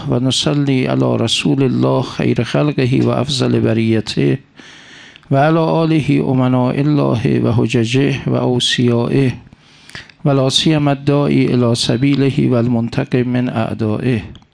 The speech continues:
بقیت الله الذی یملأ الارض قسطا و عدلا کما ملأت ظلما و جورا. فکن اللهم له ولیاً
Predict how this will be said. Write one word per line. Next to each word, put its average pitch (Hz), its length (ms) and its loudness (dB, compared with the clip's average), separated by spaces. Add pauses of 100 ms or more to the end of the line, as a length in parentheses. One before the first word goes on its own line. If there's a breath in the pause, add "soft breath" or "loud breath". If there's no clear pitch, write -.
(680 loud breath)
بقیت 143 480 0
الله 143 300 -2
الذی 135 460 -4
یملأ 131 380 -2
الارض 120 540 -4
قسطا 127 680 -6 (140)
و 117 40 -10
عدلا 139 720 -10 (680 soft breath)
کما 180 340 -4
ملأت 160 500 -6 (140)
ظلما 147 420 -8 (160)
و 113 240 -10
جورا. 123 580 -12 (1800 soft breath)
فکن 220 340 0
اللهم 165 580 -2
له 151 260 -4
ولیاً 143 600 -2